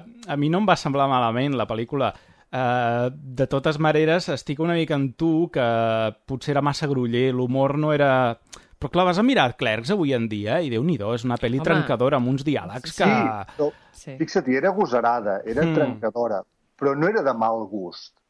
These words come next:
Speaker 1: Sí, sí,
Speaker 3: I
Speaker 1: ja
Speaker 3: per
Speaker 1: t'entenc,
Speaker 3: mi,
Speaker 1: ja.
Speaker 3: Clerks dos, en algun punt, és de mal gust.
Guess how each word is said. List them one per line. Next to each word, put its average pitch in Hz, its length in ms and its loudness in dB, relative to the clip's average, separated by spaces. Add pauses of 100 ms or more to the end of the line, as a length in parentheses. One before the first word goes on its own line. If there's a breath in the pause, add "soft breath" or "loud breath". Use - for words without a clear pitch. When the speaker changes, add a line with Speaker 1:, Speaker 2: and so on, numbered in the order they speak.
(120)
Speaker 1:
Sí, 165 160 -2
sí, 139 140 -4
Speaker 3:
I 127 60 2
Speaker 1:
ja 127 100 2
Speaker 3:
per 131 100 -2
Speaker 1:
t'entenc, 151 300 0
Speaker 3:
mi, - 60 -4
Speaker 1:
ja. 104 120 -6
Speaker 3:
Clerks 143 380 -2
dos, 160 240 0
en 151 80 0
algun 127 380 -2
punt, 151 400 -4
és 113 280 -2
de - 120 -2
mal 95 320 -2
gust. 87 320 -16